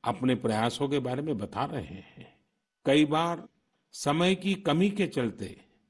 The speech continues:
मैं बहुत से लोगों का, बहुत से संगठनों का, बहुत सी संस्थाओं का नाम नहीं ले पाता हूँ। सेवाभाव से लोगों की मदद कर रहे ऐसे सभी लोगों की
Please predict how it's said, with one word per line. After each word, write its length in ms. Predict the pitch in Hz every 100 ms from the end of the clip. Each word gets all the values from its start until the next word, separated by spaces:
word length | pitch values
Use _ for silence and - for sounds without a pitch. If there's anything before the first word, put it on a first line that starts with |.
| -
मैं 180 | 143 151
बहुत 340 | 156 185 214 208
से 140 | 175
लोगों 360 | 131 113 107 95
का, 480 | 92 - - _ _ _ _ _ _
बहुत 400 | 95 113 139 165
से 180 | - 175
संगठनों 600 | - 127 113 113 170 160
का, 460 | - - - - _ _ _ _ _
बहुत 340 | 107 127 175 180
सी 120 | 190
संस्थाओं 540 | - 147 143 160 170
का 340 | - 104 - - _ _ _ _ -
नाम 300 | 107 110 127
नहीं 320 | 131 120 110 143
ले 180 | 110
पाता 400 | 101 - 92 -
हूँ। 320 | 98 - 107 - _ _ _ _ _ -
सेवाभाव 680 | - 117 117 123 117 123 127
से 380 | - 151 156 - _ -
लोगों 420 | 101 113 110 131
की 120 | 120 117
मदद 420 | 101 117 127 -
कर 120 | 117
रहे 420 | 110 101 110 101 101 _ _ _ -
ऐसे 320 | 175 175 196
सभी 480 | 185 - 185 180 254
लोगों 320 | 131 104 95
की 420 | 87 98 98 -